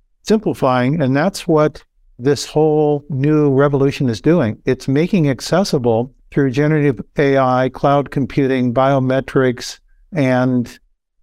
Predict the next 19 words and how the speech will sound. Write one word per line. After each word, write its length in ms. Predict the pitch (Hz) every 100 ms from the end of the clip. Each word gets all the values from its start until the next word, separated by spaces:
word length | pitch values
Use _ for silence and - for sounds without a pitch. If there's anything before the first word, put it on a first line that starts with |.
| -
the 60 | 123
nature 440 | 131 135 - 131
of 200 | 117 110 -
systems 640 | - 160 - 131 117 -
thinking, 540 | - 185 196 123 117 117 _ _ _ _
it's 180 | 139 -
making 400 | 151 170 170 127
accessible 720 | 117 - 170 196 - 156 135 131
that 180 | 135
information 720 | 143 143 143 131 147 - 135
to 220 | - 135 131
individuals 800 | 143 135 120 156 147 123 123 - _ _ _ _ -
readily 560 | 120 147 170 170 151
available 480 | 143 123 139 139 123
twenty-four 580 | - 156 151 127 139 123
seven 560 | - 160 160 131 120 117 _ _ _ _ _
to 100 | -
their 180 | 143 131
smart 360 | - 147 165